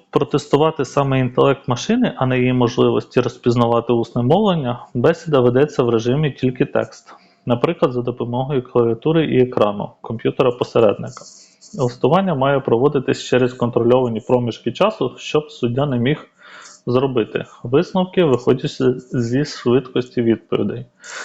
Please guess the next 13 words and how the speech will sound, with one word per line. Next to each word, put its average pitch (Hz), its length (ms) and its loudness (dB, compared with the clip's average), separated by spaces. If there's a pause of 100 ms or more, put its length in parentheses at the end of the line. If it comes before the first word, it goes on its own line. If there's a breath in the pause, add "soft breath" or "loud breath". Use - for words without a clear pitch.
(180 loud breath)
За 123 180 2
часів 135 440 -2
Тюрінга 180 440 -2
комп'ютери 156 600 0
реагували 127 600 2
повільніше 110 680 -2
за 107 120 0
людину. 101 480 -2
Зараз 175 380 0
це 143 100 0
правило 147 480 0
теж 113 260 0
необхідне, 180 580 -6